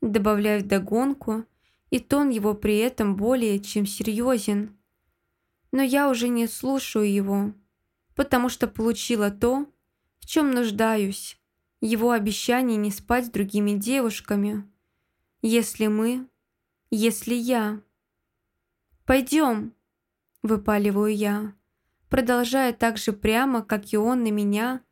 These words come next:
неотрывно смотреть на него. Он тушит окурок, и я, ни слова больше не говоря, хватаю его за руку и тяну к одному из диванов, расположенному в самой тёмной части веранды.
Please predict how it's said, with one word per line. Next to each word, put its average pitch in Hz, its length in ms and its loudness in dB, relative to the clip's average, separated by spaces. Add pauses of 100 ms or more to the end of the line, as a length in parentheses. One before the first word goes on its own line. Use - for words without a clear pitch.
(360)
неотрывно 254 640 0
смотреть 208 560 -2
на 214 40 0
него. 220 560 -2 (960)
Он 247 180 2
тушит 247 420 -2
окурок, 233 760 -2 (520)
и 269 80 0
я, 262 160 4
ни 247 140 2
слова 233 440 0
больше 214 400 -2
не 208 120 0
говоря, 214 600 0 (440)
хватаю 254 520 2
его 220 220 0
за 220 300 2
руку 226 440 -4 (440)
и 285 100 -2
тяну 269 360 0
к 269 100 0
одному 220 440 0
из 214 140 -2
диванов, 220 580 -2 (580)
расположенному 220 1040 0
в 202 60 -8
самой 247 400 0
тёмной 214 420 -2
части 208 420 -6
веранды. 220 680 0